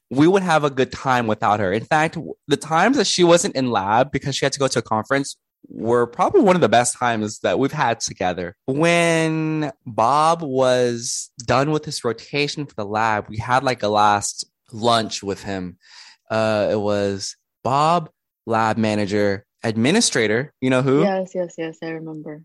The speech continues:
Speaker 2: Uh-huh.
Speaker 1: Administrator and P I.
Speaker 2: Mm-hmm.
Speaker 1: Our P I emailed us on Saturday. Yes, you remember. Yes, you remember. She emailed us on Saturday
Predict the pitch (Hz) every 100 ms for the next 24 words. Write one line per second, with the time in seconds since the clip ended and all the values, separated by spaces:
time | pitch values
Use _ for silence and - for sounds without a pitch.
0 | - 175 170 160 160 123 127 120 120 -
1 | 117 98 104 113 113 _ - 110 - -
2 | 143 107 87 104 - _ _ _ _ _
3 | _ 135 147 - 185 185 185 - 160 160
4 | 165 147 110 87 95 - - - _ _
5 | _ _ _ 127 135 131 135 135 135 131
6 | 131 - - - 151 165 185 175 151 131
7 | 127 - 196 170 180 190 208 190 180 151
8 | 156 139 156 190 214 165 170 185 156 123
9 | - 233 180 202 214 254 254 - - 156
10 | 165 - - - 160 165 175 160 123